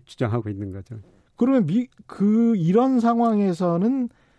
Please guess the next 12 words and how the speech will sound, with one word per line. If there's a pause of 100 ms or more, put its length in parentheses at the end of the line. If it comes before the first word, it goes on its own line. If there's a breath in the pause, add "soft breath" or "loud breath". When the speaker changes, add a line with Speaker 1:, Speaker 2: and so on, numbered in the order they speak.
(200)
Speaker 2:
한동안
미국
입장에서는
달러
강세를
선호하겠습니다.
이렇게
되면. (320)
그렇죠?
Speaker 1:
예. (520 soft breath)
근데 (500 soft breath)
지금